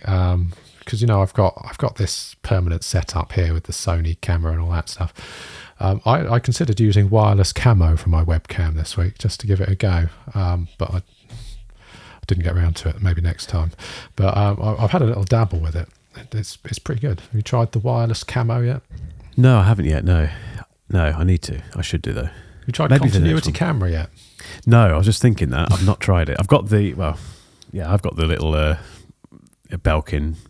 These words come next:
Speaker 2: mount thing. Um, but no, I haven't. Have you tried it yet?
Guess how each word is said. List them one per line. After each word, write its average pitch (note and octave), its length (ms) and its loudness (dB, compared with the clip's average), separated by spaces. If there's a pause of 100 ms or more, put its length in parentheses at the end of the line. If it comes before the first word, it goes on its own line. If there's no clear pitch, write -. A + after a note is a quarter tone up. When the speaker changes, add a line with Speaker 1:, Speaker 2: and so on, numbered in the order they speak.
(420)
Speaker 2:
mount D#2 320 -2
thing. - 260 -8 (720)
Um, D#2 480 0
but - 120 -2
no, G2 140 4
I E2 40 0
haven't. F2+ 180 0
Have G2+ 100 4
you C3 80 6
tried D2+ 180 2
it B1 60 -2
yet? C2+ 140 -4